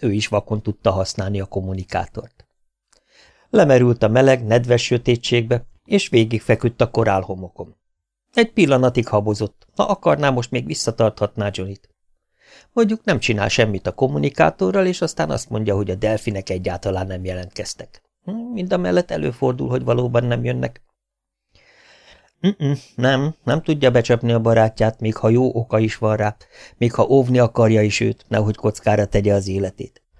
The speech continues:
Csupán abban reménykedhetett, hogy Johnnyt a kórházban jó hírrel fogadják.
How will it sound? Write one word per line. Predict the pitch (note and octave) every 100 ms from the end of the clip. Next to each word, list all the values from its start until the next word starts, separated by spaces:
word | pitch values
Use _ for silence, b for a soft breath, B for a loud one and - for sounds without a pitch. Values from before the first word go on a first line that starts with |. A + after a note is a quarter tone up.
| _ _
Csupán | G#3 F#3+ F#3
abban | D#3+ D3+ C#3+ C#3
reménykedhetett, | C3+ C3 B2 C3 B2 A#2+ B2 A#2+
hogy | A2 G#2+
Johnnyt | C3 C3 C#3 -
a | A2+
kórházban | B2 A#2+ A#2+ A#2 A#2+ A2
jó | G#2 A2
hírrel | G#2 G#2+ G#2 G#2
fogadják. | - G2+ F#2+ G#2 - -